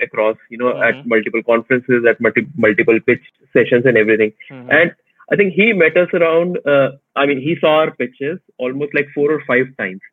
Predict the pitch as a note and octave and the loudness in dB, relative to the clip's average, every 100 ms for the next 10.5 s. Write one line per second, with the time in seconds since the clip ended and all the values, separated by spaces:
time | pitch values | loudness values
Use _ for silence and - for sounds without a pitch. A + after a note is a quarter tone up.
0 | _ _ _ A#2+ B2+ C3+ C#3 _ _ _ | _ _ _ -2 0 -2 -8 _ _ _
1 | B2 C#3+ F3+ F#3+ G#3 - - _ _ - | 0 2 2 0 -2 -6 -20 _ _ -2
2 | F#3+ G3 - C3+ D3 - - _ _ _ | -2 -2 0 0 0 -6 -20 _ _ _
3 | _ _ C#3 B2 B2 F#3 _ _ - - | _ _ -20 -18 -18 -20 _ _ -20 -20
4 | - D3 F#3+ G#3 F#3 G3 F#3+ F#3 F3+ F3 | -4 2 2 4 2 2 2 2 4 2
5 | E3+ C3 B2 E3 F3+ D#3 D#3+ F3 G3+ E3+ | 4 2 2 -2 -2 -2 0 2 2 0
6 | D3+ D#3 D#3+ D3+ A#2 G2 - - _ _ | 0 0 2 -2 -4 -8 -14 -20 _ _
7 | _ - D3+ E3 - G3+ F3+ C3 C#3 D3+ | _ -20 -20 -18 -12 -8 -6 -2 0 0
8 | - D3 A2+ - - - - C#3+ F3 F#3+ | 0 -2 -2 -6 -20 -14 -2 2 4 2
9 | F#3 F3+ E3 D3+ D#3 D3 D3 C3+ C3+ C3 | 2 0 0 -2 -2 -2 -4 -4 -2 -2
10 | B2 A2+ - A#2 G#2+ | -2 -6 -4 -6 -6